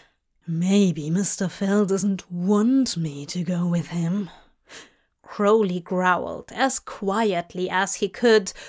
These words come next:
but despite his efforts to lower his voice,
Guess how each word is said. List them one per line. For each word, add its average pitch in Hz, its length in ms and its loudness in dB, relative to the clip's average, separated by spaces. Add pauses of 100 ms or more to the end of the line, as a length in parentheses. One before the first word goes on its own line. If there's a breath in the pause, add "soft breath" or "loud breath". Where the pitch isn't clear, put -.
(240 loud breath)
but 320 320 0
despite 254 580 0
his 220 260 2
efforts 233 520 0
to - 180 -2
lower 196 560 4
his 185 300 -4
voice, - 480 2